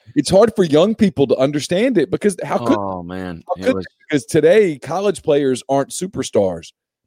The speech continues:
Speaker 1: Back then, Ralph Sampson was a superstar at Virginia.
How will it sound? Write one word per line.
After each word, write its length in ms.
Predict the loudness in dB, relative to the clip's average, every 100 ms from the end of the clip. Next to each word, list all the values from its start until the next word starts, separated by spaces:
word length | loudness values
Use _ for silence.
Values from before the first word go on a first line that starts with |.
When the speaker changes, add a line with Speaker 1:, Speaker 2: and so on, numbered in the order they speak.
| _ _ -2
Speaker 1:
Back 300 | -2 -2 0
then, 200 | 0 2
Ralph 320 | 0 -2 -4
Sampson 560 | -2 -2 -2 -4 -4 -2
was 180 | -2 -2
a 60 |
superstar 1000 | -10 -12 0 0 0 -8 -2 -2 -2 -12 _ -12
at 140 | -12 -6
Virginia. 500 | -4 -2 -4 -8